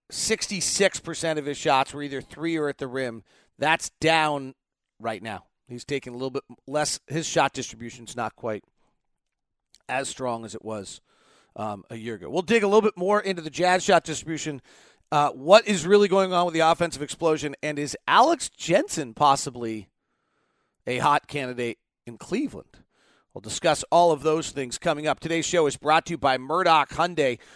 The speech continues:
forty-six forty-six South State Street. Blake and the crew there. Blake's spending a bunch of time in Linden. They just moved a really cool dude from, uh, Murdoch Chevy down to Murdoch Hyundai.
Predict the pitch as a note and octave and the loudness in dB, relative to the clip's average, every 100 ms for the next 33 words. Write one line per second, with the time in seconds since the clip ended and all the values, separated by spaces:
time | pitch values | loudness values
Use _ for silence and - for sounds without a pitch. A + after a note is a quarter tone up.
0 | - - A#3 B3+ B3+ - A3+ A3+ - G3+ | -20 4 6 8 6 2 2 2 -2 2
1 | A3+ G#3+ F3+ G3+ G#3+ - G3 G3 F#3+ - | 2 2 -2 0 0 0 4 4 4 -2
2 | F#3+ G3 - - G3 F#3+ _ D#3+ F#3 A#3 | -2 -2 -4 -6 -6 -6 _ -2 4 4
3 | A#3 - G3 F3 - - A#3 A#3 A3 A3 | 2 0 0 0 -4 0 2 4 2 2
4 | E3 C4 - - E3+ C#3+ E3+ D#3+ D#3+ E3+ | 2 2 2 0 -2 -2 -2 -4 -2 -2
5 | D#3+ C3 D3 A3 G#3+ G#3 F#3+ - - - | -2 -6 -6 -6 -2 -2 -4 -8 -20 -14
6 | - F3+ E3 C#3 E3 F3 D3 - - B2+ | -4 -2 -2 -4 -2 -2 -2 -8 -4 -4
7 | A2 F#3 E3+ C#3+ - F#3 D#3 E3 D#3+ - | -2 -2 -4 -4 -2 0 0 0 -2 -4
8 | C#3+ B2 - _ C3 B2 D3 E3 C#3+ - | -6 -6 -12 _ -4 -4 -2 0 0 0
9 | - E3+ D3 D3+ D3 D3+ D3 C3+ D3 D3 | 2 2 2 -2 0 2 0 -4 -2 2
10 | C3+ - D#3 D#3+ D3+ D3 | 2 2 -2 0 0 -2